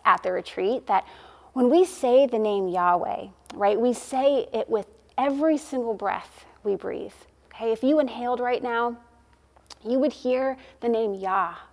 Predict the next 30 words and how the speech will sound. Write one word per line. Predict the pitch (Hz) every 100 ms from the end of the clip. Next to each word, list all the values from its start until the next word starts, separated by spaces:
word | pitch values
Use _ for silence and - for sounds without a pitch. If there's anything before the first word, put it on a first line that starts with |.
| -
in | 220 208
your | 196
breath, | 196 185 - -
which | - 185
is | 214
a | 208
Hebrew | - 247 247 240 226
word | 208 214 185
meaning | 202 196 196 185 262
Lord. | 202 190 185 214 - _ _ - - - _ 226
And | 254
on | 294
your | 294 277 262
exhale | 302 - - 247 196 180 196 - _
way, | 214 196 175 196 196 _ _
right, | 220 233 -
the |
Hebrew | 226 - 254 233 247
word | 208 220 220 202
meaning | 202 196 190 - _
Jehovah | - 214 - 202 196 202 - 226 -
or | 214 190 185 185 - _ -
the | 202
existing | 185 180 180 202 - 196 185 180
one, | 185 202 - - _ _ _ _ _ -
Yahweh. | 220 202 202 208 220 - _ _ _ _ _ _ _ _ _ -
Right? | 190 170 185 185 _ _ _ _ _ _ _ 277 -
Our | 202
very | 196 208 240 262 254
breath | 208 208 196 185 - -